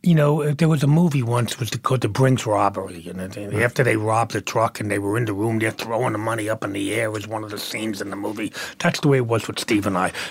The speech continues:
Speaker 1: We, we, we didn't have any money. All of a sudden, we were the toast of the town, and all this money was coming in, and, uh, it was, it was, you know, like, uh, you couldn't believe it.
Speaker 2: Right.
Speaker 1: It wasn't we went in, it, it, we, we weren't motivated by the money.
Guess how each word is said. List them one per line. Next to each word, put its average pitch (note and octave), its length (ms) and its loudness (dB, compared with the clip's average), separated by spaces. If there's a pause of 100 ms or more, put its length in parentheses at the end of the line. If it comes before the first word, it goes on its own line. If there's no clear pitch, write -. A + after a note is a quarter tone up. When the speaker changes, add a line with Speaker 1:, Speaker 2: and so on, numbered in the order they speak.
(140)
Speaker 1:
We, A#3 100 -4
we, G3 200 0
we G3+ 120 4
didn't G3 160 4
have G#3+ 120 2
any G3 100 4
money. G3+ 400 2 (420)
All G3 220 0
of F#3+ 80 0
a F3+ 40 6
sudden, F#3+ 440 4
we F3 100 4
were D#3 120 2
the C#3+ 60 2
toast F3 440 2
of E3 100 0
the D3 60 -6
town, C#3 420 2
and D3 240 4
all C#3+ 160 2
this F3 220 0
money C#3 320 6
was C3 160 0
coming B2 400 0
in, E3 160 4
and, F3+ 220 4 (580)
uh, G#3 60 -4
it G#3+ 500 0
was, F3 260 2
it F3+ 100 2
was, F3 260 2
you F#3 80 6
know, F3+ 100 4
like, F3 300 2
uh, - 360 -12 (140)
you F#3 100 -4
couldn't G#3+ 220 4
believe A#3+ 300 6
it. - 100 -6 (140)
Speaker 2:
Right. G#2+ 220 4 (720)
Speaker 1:
It - 40 -6
wasn't A3 300 6
we D#3 100 6
went D3 320 4
in, D3+ 220 2
it, C#3 220 -2
it, D3+ 60 0
we, D3+ 420 0
we D#3+ 120 -2
weren't F3+ 640 4
motivated C#3+ 840 4
by F#2 140 -2
the - 100 -6
money. E2+ 400 -2